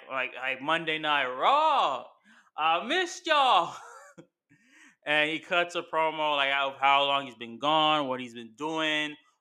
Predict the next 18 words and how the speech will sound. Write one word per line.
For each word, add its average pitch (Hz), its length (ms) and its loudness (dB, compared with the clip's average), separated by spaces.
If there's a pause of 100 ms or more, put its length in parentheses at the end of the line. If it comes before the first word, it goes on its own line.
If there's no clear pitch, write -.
all 139 200 4
this 139 140 -4
type 139 220 0
of 131 60 -12
stuff. 135 360 0 (420)
And 139 640 0
he 143 80 -6
literally 147 260 -4
said, 135 400 -4
"Well, 135 180 0
you 139 120 -6
see 175 280 -6
me 160 240 -8
come 151 240 -4
back 135 300 0 (600)
on, 135 720 -2 (340)
on 135 120 -4
SummerSlam, 139 920 -2